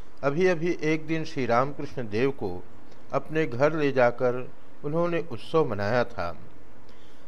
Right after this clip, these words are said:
ये बाग बाजार के घाट में रोज प्रातःकाल गंगा स्नान करते हैं और वहाँ कोई नाव ठीक हो गई तो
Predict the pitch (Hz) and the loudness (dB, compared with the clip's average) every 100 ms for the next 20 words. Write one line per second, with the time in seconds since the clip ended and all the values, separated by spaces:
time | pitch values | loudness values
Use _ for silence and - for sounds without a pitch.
0 | - 151 175 139 131 151 151 147 143 143 | -2 0 0 4 6 6 6 4 4 6
1 | 139 139 135 110 107 117 - - - - | 4 2 -2 -2 -2 -2 -4 -4 -4 -4
2 | 104 107 131 156 156 160 156 127 139 147 | -4 0 4 4 2 -2 0 2 0 0
3 | - 120 113 143 139 135 110 92 95 - | 2 2 2 0 0 2 2 2 -2 -4
4 | 107 123 139 151 139 - 117 120 139 117 | -2 0 4 4 4 0 -2 0 0 -2
5 | 98 113 107 95 85 82 - - - - | -2 -2 -2 -2 -4 -4 -4 -4 -4 -4
6 | - - 139 156 135 131 143 143 143 139 | -4 -2 2 2 2 2 0 0 0 2
7 | 127 107 110 131 135 - - 156 165 147 | 0 2 4 4 2 -2 -2 -2 0 0
8 | 127 107 123 123 - 101 85 | 0 2 0 -2 -2 -2 -2